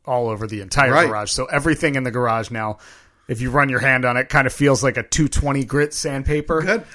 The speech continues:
Speaker 2: You
Speaker 1: it's
Speaker 2: know
Speaker 1: just got a little bit of, you know, a little bit of texture to it.
Speaker 2: Well, so in most things that you need sanded, though, you bring the sandpaper to it. In this regard, you just bring it to the sandpaper.
Speaker 1: Mm-hmm.
Speaker 2: And so, you know, if you've got,
Speaker 1: Yeah.
Speaker 2: you know, a,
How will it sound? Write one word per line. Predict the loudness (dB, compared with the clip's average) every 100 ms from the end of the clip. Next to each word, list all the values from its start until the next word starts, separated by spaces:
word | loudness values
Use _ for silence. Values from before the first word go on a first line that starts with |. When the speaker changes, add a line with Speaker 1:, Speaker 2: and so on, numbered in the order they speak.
| -6
Speaker 2:
You | 0
Speaker 1:
it's | 4
Speaker 2:
know | 4
Speaker 1:
just | 6
got | 6 6
a |
little | 4 4 4 6
bit | 6 4
of, | 2 -6 -20 -20 _
you | -12
know, | -8 -4
a |
little | -2 -2
bit | -2
of |
texture | -4 -8 -8 -14
to | -14 -10
it. |
Speaker 2:
Well, | -4 -4 -4
so | -4 -2
in | 4
most | 4 4
things | 0 -2
that | -4
you | -4
need | -4 -4
sanded, | -2 2 2 0 -6
though, | -10 -10 -20 -20 -10
you | -2
bring | 0 0
the | -2
sandpaper | -2 -2 0 0 0 -2
to | -8 -12 -2
it. | -2 -2 -12 -20 -20 -8
In | -2 0
this | 0 0
regard, | -2 0 0 -4 -12 -14 -6
you | -4
just | -4 0
bring | 0 -2 -8 0
it | 0 0 _ _ _ _ 0
to | 0
the | 2
sandpaper. | 2 2 2 -2 -4 -4 -6
Speaker 1:
Mm-hmm. | -4 -4 -6 -10 _ -8
Speaker 2:
And | -4
so, | 0 2
you | 2 2
know, | 0
if | 0
you've | 0
got, | 4 6 4
Speaker 1:
Yeah. | -4 _ _ -4
Speaker 2:
you |
know, | -2 0
a, | -2